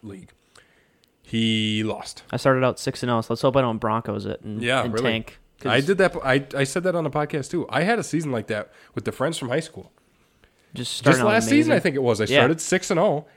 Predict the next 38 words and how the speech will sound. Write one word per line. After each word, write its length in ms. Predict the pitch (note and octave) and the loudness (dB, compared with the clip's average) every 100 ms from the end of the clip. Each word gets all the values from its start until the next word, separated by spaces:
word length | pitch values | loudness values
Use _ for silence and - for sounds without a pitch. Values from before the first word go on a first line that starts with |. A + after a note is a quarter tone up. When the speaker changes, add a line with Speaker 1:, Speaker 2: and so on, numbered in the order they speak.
| - | -2
Speaker 1:
and 120 | A2+ | 0
I 60 | |
finished, 340 | A#2 F3 G3 - | 0 2 0 2
like, 200 | C3 - - | 0 0 -2
eight 160 | C#3+ | -2
and 80 | C#3+ | 0
eight 260 | E3 D3+ - | -2 -4 -4
or 80 | A#2 | -6
something 440 | - - A#2+ G#2+ G#2+ | -6 -4 -6 -4 -6
or 100 | G#2+ | -2
whatever 300 | A2 A2 G#2 | 0 0 -4
it 60 | |
was. 300 | F#2+ G#2 - - _ - - _ _ _ | -6 -10 -14 -20 _ -20 -20 _ _ _
I 100 | - | 2
went 180 | E3 F#3+ | 4 4
on 80 | E3+ | 2
a 40 | |
complete 560 | D3 A2+ - F#3 G3 A2+ | -2 -4 0 0 0 0
binge 260 | C3+ D#3 C3 | 2 2 2
of 140 | A2+ | 0
losing. 280 | A#2 A2 G2 - _ _ _ _ _ _ _ _ _ _ _ | 0 0 -4 -14 _ _ _ _ _ _ _ _ _ _ _
And 80 | B2+ | -2
not 160 | C#3+ C#3+ | -2 -2
to 80 | B2 | -2
toot 140 | C#3 | -2
my 120 | A#2+ | 0
own 140 | A2+ G2+ | -2 0
horn 240 | B2 C#3 | -2 -2
here, 200 | G#2 G2+ | -4 -4
knock, 380 | G2 A2 A2+ - | -4 -6 -6 -8
knock 240 | A2 - | -8 -6
on, 200 | G#2+ G2+ - _ _ _ _ | -6 -8 -12 _ _ _ _
what 120 | A#2 | -16
is 60 | A#2 | -12
this? 220 | A#2+ - - - _ _ _ _ _ _ - | -12 -12 -18 -20 _ _ _ _ _ _ -8
Speaker 2:
Linoleum 580 | A#2+ A#2+ B2+ B2+ C3 A#2 | -4 -2 -2 -4 -6 -8
or 120 | G#2+ | -10
Speaker 1:
Min- 220 | G2+ G2 | -14 -16